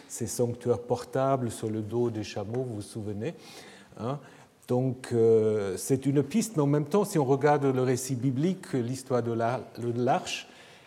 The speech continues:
elle n'a pas tellement l'air nomade à ce moment-là, puisqu'elle se trouve en fait, euh, dans le sanctuaire de Silo. Après, elle est considérée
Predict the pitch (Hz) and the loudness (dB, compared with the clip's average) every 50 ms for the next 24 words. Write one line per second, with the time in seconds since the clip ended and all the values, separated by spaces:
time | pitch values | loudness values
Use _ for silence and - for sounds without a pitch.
0 | - - - - 120 127 127 120 - 175 170 - 170 165 156 160 156 147 147 147 | -20 -20 -12 -6 -2 -2 0 2 2 0 2 4 4 4 6 4 4 6 6 6
1 | 147 127 139 139 143 151 160 160 160 156 135 113 104 117 110 98 101 107 - - | 6 6 4 4 4 4 4 4 4 2 2 2 2 0 0 0 -2 -4 -6 -8
2 | 117 110 110 110 110 110 107 113 127 143 147 143 - - 117 - - - - 135 | -8 -6 -6 -4 -4 -4 -2 0 0 0 -2 -4 -6 -10 -10 -10 -10 -10 -4 0
3 | 135 139 147 147 135 117 107 104 - - 120 110 - - 143 143 139 127 120 113 | 2 4 4 4 2 0 -2 -4 -6 -8 -8 -8 -6 -4 -4 -2 -2 -2 -4 -4
4 | - - - 131 131 131 - - - - 113 101 104 101 98 98 101 104 104 117 | -6 -6 -6 -6 -6 -6 -10 -14 -8 -4 -4 -2 -2 -2 -4 -4 -6 -4 -4 -2
5 | 113 117 110 - 135 127 123 - - 131 131 117 113 117 120 - - - 147 143 | -2 -4 -2 -2 -2 -2 -2 -2 0 0 0 0 0 -2 -2 -4 -4 -2 0 0
6 | 135 143 151 151 151 160 143 120 113 - - - 135 131 135 135 123 117 110 117 | 2 4 4 4 6 6 6 4 4 0 -4 -2 0 0 2 2 0 0 -2 -4
7 | 113 - 117 113 - - 120 104 113 110 120 117 110 | -6 -6 -10 -10 -8 -8 -6 -4 -2 -2 -2 -4 -4